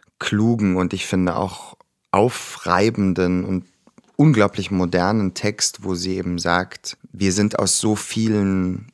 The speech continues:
Ich-Schichten zusammengesetzt und man kann nicht sich nur auf eine verlassen. Man muss sich nicht mal nur für eine entscheiden, sondern wir sind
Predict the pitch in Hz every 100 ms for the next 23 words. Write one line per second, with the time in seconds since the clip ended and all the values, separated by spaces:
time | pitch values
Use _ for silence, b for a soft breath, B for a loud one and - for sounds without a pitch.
0 | - 117 - - 107 - - 98 90 -
1 | 95 90 98 104 95 85 87 92 - -
2 | - - B B B - 90 90 90 -
3 | 101 95 95 - 95 92 - _ 101 92
4 | - 98 - 90 110 101 85 87 98 -
5 | 92 90 101 - 85 80 90 92 113 -
6 | 98 98 - 92 92 92 - - 98 95
7 | 85 - 95 107 98 85 87 87 87 90
8 | 85 92 95 -